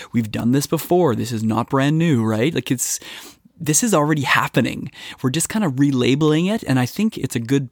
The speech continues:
point to make that naming it before it happens and almost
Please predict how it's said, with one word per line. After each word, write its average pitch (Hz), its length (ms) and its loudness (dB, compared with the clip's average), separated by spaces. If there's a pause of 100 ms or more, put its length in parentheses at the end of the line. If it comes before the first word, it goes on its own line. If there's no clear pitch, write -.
point - 340 0
to - 120 -4
make 123 460 0 (500)
that 120 220 -2 (380)
naming 127 480 4
it 180 220 -2
before 123 600 0 (240)
it 120 220 -2
happens 151 480 0
and 117 140 2
almost 123 340 0